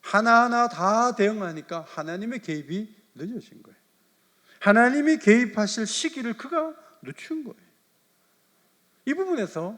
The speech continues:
우리도 많이 실수합니다. 우리 가까이 있는 사람들, 우리를 섭섭하게 하는 경우가 많죠. 여러분, 프랑스 대통령이 우리를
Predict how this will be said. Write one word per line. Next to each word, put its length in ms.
우리도 260
많이 400
실수합니다. 840
우리 160
가까이 640
있는 260
사람들, 580
우리를 260
섭섭하게 520
하는 240
경우가 280
많죠. 400
여러분, 260
프랑스 440
대통령이 480
우리를 460